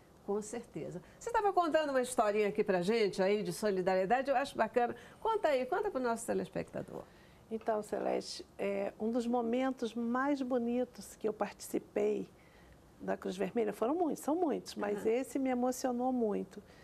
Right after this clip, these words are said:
Speaker 2: Eu estava em Belém visitando uma filial e participei do projeto, de uma noite do projeto Coração Vermelho, que é um projeto que nasceu no Natal, um grupo de jovens voluntários se uniu pra levar alimentos à população carente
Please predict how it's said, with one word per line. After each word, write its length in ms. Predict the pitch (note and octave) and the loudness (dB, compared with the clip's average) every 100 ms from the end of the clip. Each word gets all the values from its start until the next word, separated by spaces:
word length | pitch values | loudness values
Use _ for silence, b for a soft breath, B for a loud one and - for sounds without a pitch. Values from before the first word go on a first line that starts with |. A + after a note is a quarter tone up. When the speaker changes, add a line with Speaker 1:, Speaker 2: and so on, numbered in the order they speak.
| B B B | B B B
Speaker 2:
Eu 100 | - | -4
estava 400 | G#3+ - A3 G#3+ | -4 -2 -2 0
em 80 | A3 | 0
Belém 600 | G#3+ A3+ G#3 G#3 G#3+ B3 | 0 2 2 2 2 0
visitando 560 | A3 G#3 G#3+ G#3+ G#3 G3+ | 0 -2 -4 -2 -2 -2
uma 180 | G3 G3 | -4 -8
filial 760 | - G#3 G3+ G3+ G3+ A3+ B3 B B B B B | -4 -2 0 0 2 2 0 B B B B B
e 80 | A3+ | -10
participei 500 | - A3 - - A3+ | -6 -6 -6 -2 0
do 80 | A3+ | 0
projeto, 760 | - B3+ A#3 A#3+ A3 A3+ A3 G3+ | 0 0 0 0 0 0 -2 -4
de 80 | |
uma 160 | A3+ A#3 | -2 0
noite 400 | A3 A3 A#3 A3 | 2 0 0 -4
do 80 | G#3+ | -2
projeto 520 | A3+ G#3 G3+ G#3+ - | 0 0 0 -2 -2
Coração 440 | A#3 G#3+ - A#3 | -2 -2 0 -2
Vermelho, 640 | A3+ A#3 - A3+ A3 G#3 G3 - B B B B - | 0 -2 0 2 2 0 -6 -8 B B B B -4
que 80 | |
é 40 | G#3+ | -2
um 40 | |
projeto 540 | G#3+ A#3 G#3+ A3+ A3+ - | 0 0 2 0 -2 -2
que 100 | A#3 | 0
nasceu 720 | A#3+ A#3+ - C#4 D4 D4+ - - - - - - | 0 -2 -2 2 2 0 -4 -14 -20 -20 -20 -10
no 140 | A3 A3+ | -2 0
Natal, 440 | A3 A3 G#3+ B3+ | 0 0 0 2
um 80 | C#4+ | 2
grupo 280 | A3+ A#3+ G#3+ | 0 -2 -4
de 100 | G#3+ | -2
jovens 480 | G3+ G3 G3 G3+ - | 0 0 0 -4 -2
voluntários 720 | G#3+ G#3 G3+ G3 F3+ F3 F#3+ | 0 0 0 -2 0 -2 -4
se 160 | - | 0
uniu 380 | A3+ A3+ A3+ C#4 | 0 2 2 0
pra 400 | - G#3+ G3 F#3+ | 0 0 0 -2
levar 300 | G3+ F#3+ G#3 | -2 0 2
alimentos 460 | G#3+ G#3 G3+ G#3+ - | 2 0 0 -2 -2
à 60 | |
população 560 | G3+ G3+ G#3 G3 - G#3 | -4 -4 -2 -2 -4 -4
carente 640 | G#3 G#3+ A3 B3 C4 - | -2 0 2 0 -4 -10